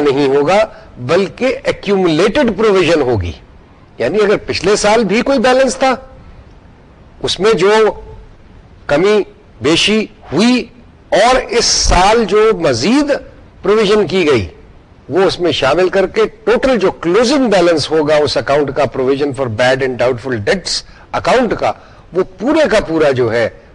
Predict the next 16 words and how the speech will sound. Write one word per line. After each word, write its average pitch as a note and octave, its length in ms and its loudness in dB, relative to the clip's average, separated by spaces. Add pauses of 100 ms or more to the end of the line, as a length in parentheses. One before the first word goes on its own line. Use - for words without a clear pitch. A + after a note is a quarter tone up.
(120)
وہ C3 120 -2 (120)
ڈیٹرز C3 380 -4 (480)
سے D3+ 120 2 (760)
مائنس A2 480 -4
ہوگا، C3+ 280 -4 (360)
ڈیٹرز G#2+ 340 -6
سے - 120 -8
سبٹریکٹ - 520 -10
ہوگا۔ - 220 -20 (680)
تو - 80 -10
یہ C#3 220 0
بات A2+ 200 0 (480)
بھی D#3 220 -6 (520)
یاد A2 300 -2 (440)
رکھیے - 320 -16
گا۔ - 100 -18